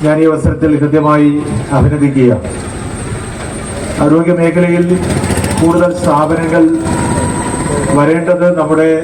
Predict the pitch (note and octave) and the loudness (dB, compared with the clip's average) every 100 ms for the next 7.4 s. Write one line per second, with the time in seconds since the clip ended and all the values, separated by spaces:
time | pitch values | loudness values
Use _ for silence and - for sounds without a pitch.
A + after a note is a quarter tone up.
0 | D#3+ C#3 C#3+ D#3 E3 E3 D#3 C#3 D3+ D#3 | -2 -2 0 2 0 2 0 0 0 0
1 | D#3+ D#3 D3 D3 D3 C#3 - - - C#3 | 0 0 2 2 2 0 -2 -4 0 0
2 | C#3 C3 B2 G#2 - - - - - - | 0 0 2 0 -2 -6 -8 -8 -8 -8
3 | - - - - - - - - - - | -8 -8 -8 -8 -8 -8 -8 -8 -8 -8
4 | - - - D3 D#3+ D#3 F3+ F3+ F3+ F3+ | -10 -10 -2 0 2 0 0 0 2 2
5 | F3+ F3 F3 E3+ F3+ F3 D#3+ D#3+ E3+ E3+ | 2 2 0 2 2 2 2 2 2 2
6 | D#3+ D#3+ - - - C#3 - C#3 D#3 E3 | 0 -2 -8 -6 -4 -2 -2 0 2 2
7 | F3 F3 F3+ F3 | 2 2 0 0